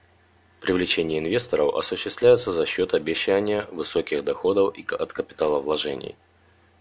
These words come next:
Чаще всего через два-три месяца существования такая структура исчезает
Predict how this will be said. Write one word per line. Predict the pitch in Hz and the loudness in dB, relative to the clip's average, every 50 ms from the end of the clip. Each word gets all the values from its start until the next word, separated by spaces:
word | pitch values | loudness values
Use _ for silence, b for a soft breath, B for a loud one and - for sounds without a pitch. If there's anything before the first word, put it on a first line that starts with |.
| _ _ _ _ | _ _ _ _
Чаще | - - 87 - - 85 76 | 2 4 4 4 2 0 -2
всего | - - 87 85 92 113 131 | -2 -2 0 2 2 2 0
через | 127 - - - 85 - 76 71 | 0 -4 -2 -2 0 0 -2 -2
два-три | 69 80 80 76 - - 73 | 2 2 2 2 0 -4 -4
месяца | 73 82 104 - - 101 - - 101 | -2 -2 -2 -2 -2 -4 -4 -4 -4
существования | - - 101 - - 107 - - 101 98 98 98 98 95 | -6 -4 -6 -6 -6 -6 0 2 4 4 6 4 2 2
такая | - 87 - - 78 73 | 0 0 0 0 0 0
структура | - - 80 - - - 80 78 78 | -2 -4 -8 -6 -4 0 0 0 0
исчезает | 76 - - 101 98 104 110 95 76 71 69 - | 0 -2 -4 -4 0 4 4 4 4 2 0 -4